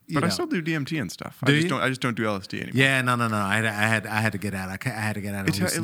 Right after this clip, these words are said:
Speaker 1: hallucinogenics.
Speaker 2: too long. Oh, all of 'em. All
Speaker 1: I had to get
Speaker 2: psychedelics.
Speaker 1: out of hallucinogenics. I, I,
Speaker 2: Interesting.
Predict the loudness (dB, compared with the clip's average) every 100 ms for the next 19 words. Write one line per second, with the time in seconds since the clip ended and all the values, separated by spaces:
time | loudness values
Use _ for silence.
0 | -2 -2 -4 -8 -8 -6 -2 -2 0 -2
1 | -2 -2 -4 0 2 4 2 0 -2 -4
2 | -6 -6 -6 -8 -10 -10 -10 -4 0 0
3 | 0 -2 -2 -12